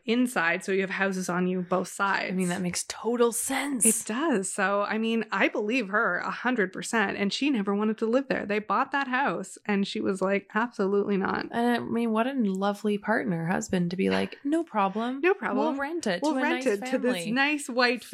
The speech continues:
Speaker 1: family who
Speaker 2: for
Speaker 1: has no idea.
Speaker 2: <laughs> They don't feel spirits.
Speaker 1: They don't.
Speaker 2: They just drink soda pop and watch T V.
Speaker 1: <laughs> That's
Speaker 2: They're,
Speaker 1: right.
Speaker 2: they're Americans.
Speaker 1: Yes.
Speaker 2: So.
Speaker 1: We lived there for twenty-four years.
Speaker 2: I remember you said that and that your dad, like,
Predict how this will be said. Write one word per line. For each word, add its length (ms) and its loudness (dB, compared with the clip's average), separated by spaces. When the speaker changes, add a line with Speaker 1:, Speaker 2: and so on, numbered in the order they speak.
Speaker 1:
family 320 -2
who 100 0
Speaker 2:
for 80 4
Speaker 1:
has 160 0
no 300 0
idea. 680 0
Speaker 2:
<laughs> 40 -10
They 180 2
don't 300 0
feel 380 0
spirits. 640 0
Speaker 1:
They 140 2
don't. 460 0
Speaker 2:
They 300 2
just 340 0
drink 340 0
soda 520 0
pop 460 0
and 200 -2
watch 340 0
T 240 2
V. 220 0
Speaker 1:
<laughs> 20 0
That's 140 2
Speaker 2:
They're, 280 2
Speaker 1:
right. 440 -4
Speaker 2:
they're 300 0
Americans. 720 0
Speaker 1:
Yes. 480 0
Speaker 2:
So. 140 -14
Speaker 1:
We 140 0
lived 200 0
there 100 0
for 140 0
twenty-four 640 -2
years. 300 2
Speaker 2:
I 40 2
remember 380 0
you 120 2
said 220 -4
that 100 4
and 120 4
that 100 0
your 120 0
dad, 260 0
like, 280 -2